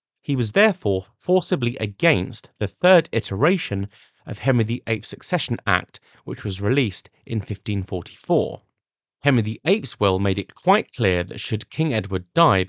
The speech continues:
before having children, that the crown would then pass to Princess Mary, the equally committed Catholic daughter of Catherine of Aragon,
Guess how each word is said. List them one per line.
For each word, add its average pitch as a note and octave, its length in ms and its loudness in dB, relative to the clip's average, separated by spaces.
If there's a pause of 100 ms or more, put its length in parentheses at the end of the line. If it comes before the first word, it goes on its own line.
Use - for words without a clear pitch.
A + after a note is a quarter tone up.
before A2+ 400 2
having F#2 340 -4
children, A2 640 0 (300)
that A2+ 100 -6
the A#2 80 -6
crown B2+ 540 2
would A#2 100 -4
then G2 160 2
pass B2+ 400 -2
to - 100 -10
Princess G2+ 440 -8
Mary, F#2+ 440 0 (280)
the A#2+ 160 -4
equally A#2+ 360 -4
committed G2+ 460 -6
Catholic G2 540 -8
daughter A2 420 0 (340)
of - 160 -12
Catherine F#2 360 -6
of E2+ 100 -8 (100)
Aragon, F#2 480 0